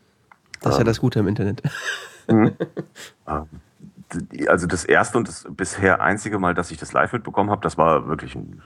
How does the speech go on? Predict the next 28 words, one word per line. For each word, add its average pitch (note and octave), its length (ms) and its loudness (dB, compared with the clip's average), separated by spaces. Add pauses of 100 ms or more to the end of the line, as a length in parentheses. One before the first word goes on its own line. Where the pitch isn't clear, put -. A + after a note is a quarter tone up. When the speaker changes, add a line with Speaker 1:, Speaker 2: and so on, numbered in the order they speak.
(160)
Speaker 2:
das - 160 -8
war - 60 -4
flashend, - 560 -2
also - 160 -8
das C#2+ 100 -10
war D2+ 80 -2
seltsam. D2+ 300 2
Das G#1+ 100 -8
war E2+ 80 4
auch E2 80 2
ganz - 180 2
am F#2+ 120 -2
Anfang. - 320 0 (800)
Ähm, D2 320 0 (520)
das - 300 0
war - 160 4
bei - 160 2
den F2+ 720 -4
Mikrodilettanten. - 840 0 (640)
Da - 80 -4
saß D#2+ 200 2
ich F#2 100 2
hier F2 80 8
in D#2 80 6
der D#2 60 6
Küche - 380 4
und, D2+ 300 2
äh, C2 160 0